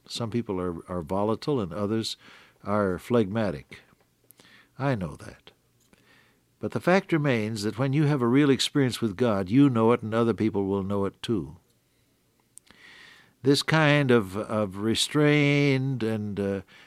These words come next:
and, uh, uh, banal and shallow kind of religion that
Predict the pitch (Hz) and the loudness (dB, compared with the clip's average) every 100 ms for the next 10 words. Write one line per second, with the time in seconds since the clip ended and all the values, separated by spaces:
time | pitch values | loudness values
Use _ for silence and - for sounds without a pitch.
0 | _ _ 113 113 104 104 92 80 95 92 | _ _ -4 -2 0 -2 -4 -6 -6 -6
1 | 87 92 _ _ _ - - _ _ _ | -10 -16 _ _ _ -20 -20 _ _ _
2 | - 78 87 87 85 - - - _ _ | -20 -16 -14 -12 -14 -18 -20 -20 _ _
3 | _ _ _ _ _ 87 - 92 120 139 | _ _ _ _ _ -20 -16 0 6 6
4 | 131 131 135 127 131 123 120 104 95 - | 6 4 4 4 4 2 -2 -4 -4 0
5 | 143 135 135 127 127 123 123 - 135 123 | 2 4 6 6 4 4 2 0 0 2
6 | 113 123 131 127 120 113 110 | 2 4 4 2 0 0 -2